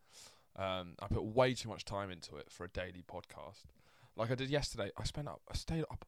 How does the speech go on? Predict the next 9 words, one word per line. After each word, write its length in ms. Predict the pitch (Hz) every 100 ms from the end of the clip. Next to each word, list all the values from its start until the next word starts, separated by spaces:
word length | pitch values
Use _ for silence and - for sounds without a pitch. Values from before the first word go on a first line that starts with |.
| -
all 360 | 156 151 147 143
night 200 | 139 101
editing 380 | 98 95 - 87
that 180 | 78 - -
because 380 | - - 107 95
I 60 | -
couldn't 360 | - 147 131 -
download 760 | 120 117 113 113 110 104 - - -
the 520 | 107 110 107 104 98